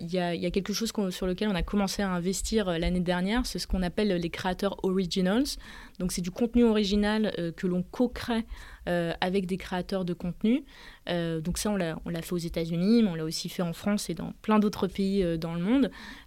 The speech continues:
Euh, et, euh, on l'a fait non seulement avec des créateurs de contenu individuels,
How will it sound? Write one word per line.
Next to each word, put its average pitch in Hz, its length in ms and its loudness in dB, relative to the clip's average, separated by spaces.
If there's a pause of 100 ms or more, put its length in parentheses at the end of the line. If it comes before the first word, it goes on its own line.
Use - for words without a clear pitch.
Euh, - 360 -4 (160)
et, 214 260 4
euh, 165 280 4
on 180 80 -2
l'a 170 140 0
fait 185 120 -2
non 196 160 4
seulement 220 280 4
avec 208 120 4
des 180 80 0
créateurs 190 340 -2
de 180 60 0
contenu 180 320 -4
individuels, 175 560 -2